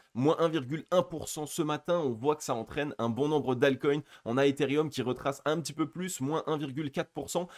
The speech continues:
Atom Cosmos qui retrace de presque trois pour cent. On voit le Bitcoin Cash également retracer de pratiquement six pour cent. Ada Cardano, moins cinq virgule quatre. On a le Matic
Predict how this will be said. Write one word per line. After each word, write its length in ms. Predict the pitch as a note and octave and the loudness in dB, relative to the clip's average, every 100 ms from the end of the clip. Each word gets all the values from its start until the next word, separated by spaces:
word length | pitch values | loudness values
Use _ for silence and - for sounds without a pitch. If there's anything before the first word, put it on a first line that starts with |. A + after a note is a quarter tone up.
| - | -4
Atom 320 | G#2+ B2+ E3+ C#3+ | -2 2 2 0
Cosmos 420 | D#3+ - E3 D3+ | -4 -2 -4 -2
qui 100 | C3+ | -4
retrace 340 | A#2+ - C#3 | -4 -2 -4
de 80 | A#2+ | -2
presque 320 | - B2 - - | -4 -4 -4 -4
trois 200 | C#3 C#3 | -2 -2
pour 160 | D#3 | -4
cent. 140 | - F3 | -2 0
On 80 | |
voit 140 | A2+ A2+ | 2 0
le 80 | G#2+ | 0
Bitcoin 420 | B2+ - C#3 C3+ | -4 -2 -2 2
Cash 240 | C#3+ - | 0 0
également 320 | A2+ A#2+ B2+ | 0 0 0
retracer 500 | A2 G#2+ A2+ - C3+ - - | -2 -4 -4 -2 -4 -4 -8
de 80 | A2 | -6
pratiquement 520 | G#2 C3 - - C#3+ | -4 -4 -4 -4 -2
six 260 | B2+ - F3 | -2 -4 -6
pour 220 | C#3 - | -6 -6
cent. 260 | - D3+ F3 - - | -2 -2 -4 -6 0
Ada 260 | C#3 C#3+ | 2 2
Cardano, 500 | C#3 C3 C#3 C#3 C#3+ | 0 0 2 2 2
moins 200 | C3 C#3 | 2 0
cinq 240 | C3+ D3 C3+ | 0 -2 -2
virgule 280 | B2 C#3 | -2 -2
quatre. 300 | C3 D3+ D3+ A2+ | -2 -2 -2 -2
On 80 | |
a 60 | A2 | -2
le 100 | G#2+ | 0
Matic 460 | C#3 C#3+ - D3 | 0 -2 -4 -12